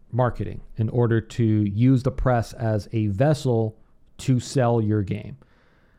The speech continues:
So once you open up to the public, now you're losing the reasoning <laughs> behind the trade show. It just kinda doesn't make any sense.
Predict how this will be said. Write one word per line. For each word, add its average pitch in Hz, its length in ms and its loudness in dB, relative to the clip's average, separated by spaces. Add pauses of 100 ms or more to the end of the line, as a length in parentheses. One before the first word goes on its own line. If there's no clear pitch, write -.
(160)
So 135 580 2 (260)
once 160 380 2
you 202 180 2
open 151 240 2
up 135 200 0
to 131 100 -2
the 113 100 0
public, 147 800 -2
now 127 560 0
you're 135 280 2
losing 123 640 2
the 117 80 2
reasoning 107 840 0
<laughs> - 60 -12
behind 131 500 2
the 123 100 2
trade 131 380 0
show. 101 180 -4
It 101 100 -2
just 113 180 -10
kinda 127 240 -2
doesn't 107 300 0
make 101 180 0
any 104 160 -6
sense. 104 480 -10